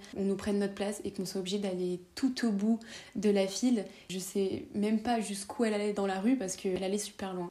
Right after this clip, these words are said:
Donc on se regarde avec Océane et on fait, « Ok, maintenant on court. » Donc on commence à courir et le café n'était pas très loin par rapport à la Altony Garnier, il devait être à même pas cinquante mètres. Mais entre le café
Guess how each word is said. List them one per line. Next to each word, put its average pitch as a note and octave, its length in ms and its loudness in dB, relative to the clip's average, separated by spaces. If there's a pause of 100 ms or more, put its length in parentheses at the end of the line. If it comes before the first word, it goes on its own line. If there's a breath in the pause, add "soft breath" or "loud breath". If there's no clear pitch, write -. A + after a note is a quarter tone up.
Donc A#3 260 4
on A3+ 120 4
se - 100 -2
regarde G#3+ 320 2
avec G3+ 260 4
Océane G3+ 480 2
et G#3 80 0
on F#3 40 0
fait, « - 180 -6
Ok, G#3 200 0 (220)
maintenant G3 460 0
on G#3 80 0
court. » F#3 480 -4
Donc G3 160 0
on G3+ 80 4
commence A#3+ 280 2
à G#3 100 0
courir G3+ 540 -2
et A3 220 2
le A3 140 4
café A3 260 2
n'était A3 220 6
pas A#3 140 2
très A#3 180 0
loin A#3 160 2
par G3 100 -2
rapport F#3 240 -4
à F#3 80 -2
la F#3 80 0
Altony F#3 300 -2
Garnier, G#3 300 0
il G3 60 0
devait F3+ 180 -2
être F3+ 200 -6
à F3 220 -4
même F3 180 -4
pas F#3 240 -6
cinquante F#3 360 -4
mètres. B3+ 280 -4 (100)
Mais G#3+ 160 2
entre A#3 300 0
le B3 80 6
café A#3 460 2